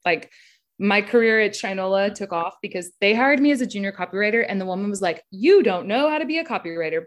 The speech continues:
but you can tell a story and I see potential in you." And then she left the company a month into me being there, and no one but her knew I didn't have experience. So guess who became the global copywriter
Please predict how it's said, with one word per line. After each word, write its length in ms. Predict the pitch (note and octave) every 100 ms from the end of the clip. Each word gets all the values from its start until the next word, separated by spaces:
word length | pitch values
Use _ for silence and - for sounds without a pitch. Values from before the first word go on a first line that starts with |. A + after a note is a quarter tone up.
| -
but 260 | D4+ A3+
you 80 | A#3
can 100 | A3+
tell 180 | - G3
a 60 | G#3+
story 520 | - F#3 E3 E3 E3 - _
and 80 | F3
I 60 | F#3
see 160 | F3+
potential 400 | G#3 G#3 G3+ F#3
in 140 | E3+ E3+
you." 260 | E3 E3 -
And 160 | F3+ E3
then 460 | A#3 C4+ C#4 C#4 - _ _ _
she 340 | - - B3 B3+
left 240 | G#3+ G#3+
the 60 | E3
company 680 | G3 E3+ E3 D#3+ D3+ D#3 _ _ _ _ _ _ _ _ _ -
a 120 | E3+
month 340 | F#3 A#3 D4
into 280 | E4+ E4+ F4
me 100 | F4+
being 240 | F4 F4+ F#4
there, 200 | F#4 F#4+
and 380 | - G3 G3 G3
no 260 | G3+ A3
one 240 | C#4+ D#4 D#4+
but 120 | E4
her 420 | - A#3 A3 A3
knew 260 | G#3 F3+ F3+
I 100 | D#3+
didn't 200 | E3 E3+
have 160 | E3+
experience. 580 | E3+ - A#3+ G3 E3 -
So 140 | G3 F3+
guess 320 | F#3 G3 -
who 120 | A#3
became 420 | A#3+ B3 F#3+ F#3 F3+
the 80 |
global 460 | E3 F3 F3+ F#3 G3
copywriter 640 | G3 F#3+ E3+ E3 E3 E3+